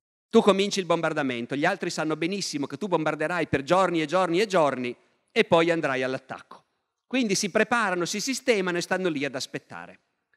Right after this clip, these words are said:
"Noi", dicono i tedeschi, "potremmo provare a fare così." Bombardiamo solo per un'ora. Quando gli altri hanno appena cominciato a mettersi al riparo, il bombardamento finisce e i nostri vanno all'attacco.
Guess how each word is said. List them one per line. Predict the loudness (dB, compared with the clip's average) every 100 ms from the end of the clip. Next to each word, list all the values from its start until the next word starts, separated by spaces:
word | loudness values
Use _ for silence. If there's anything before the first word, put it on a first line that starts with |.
| _ _ _
"Noi", | 2 4 2 -2 -6
dicono | -8 -4 -4
i | -2
tedeschi, | -4 -6 -8 -12 -12 -12 -12 _ _ _ _ _ _
"potremmo | -2 0 2 2
provare | 2 2 -2
a | -2
fare | -2 -4 -2
così." | -4 -6 -10 _ _ _ _ _ _ _ _ _ _ 2
Bombardiamo | 4 4 2 0 0
solo | 2 0
per | 2
un'ora. | 0 -2 -6 -10 -14 _ _ _ _ _ _ _ _ _ _ _ _ _
Quando | 4 4 4 -2
gli | 0
altri | -2 -2 -4 -2
hanno | 0
appena | -2 0 0 0
cominciato | -2 -2 0 0 2
a | 0
mettersi | 0 -2 -4 0
al | 2
riparo, | 2 2 2 2
il | 0
bombardamento | 2 2 2 0 0 -2
finisce | -2 -2 0 0 0
e | 2
i | 0
nostri | -2 -4 -4
vanno | -4 -4
all'attacco. | -6 -8 -16 -14 -18